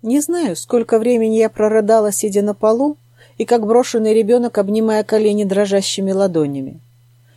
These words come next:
Вскоре судорожные рыдания сменились всхлипами, потом утихли и они, оставляя вместо себя слабость и опустошение. Затем высохли слёзы. И я, подняв голову, оглядела каюту. От деревянной ширмы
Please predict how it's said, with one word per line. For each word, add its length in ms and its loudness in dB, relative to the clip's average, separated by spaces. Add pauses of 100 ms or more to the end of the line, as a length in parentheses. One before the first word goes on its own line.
(140)
Вскоре 360 2
судорожные 560 2
рыдания 420 2
сменились 520 -2
всхлипами, 760 -2 (300)
потом 300 2
утихли 420 -2
и 140 2
они, 340 0
оставляя 560 2
вместо 300 -2
себя 300 0
слабость 540 -2
и 40 2
опустошение. 960 -4 (380)
Затем 400 0
высохли 400 -4
слёзы. 580 -8 (1000)
И 100 -2
я, 160 4
подняв 460 0
голову, 400 2
оглядела 480 0
каюту. 680 -6 (840)
От 160 0
деревянной 540 0
ширмы 480 -2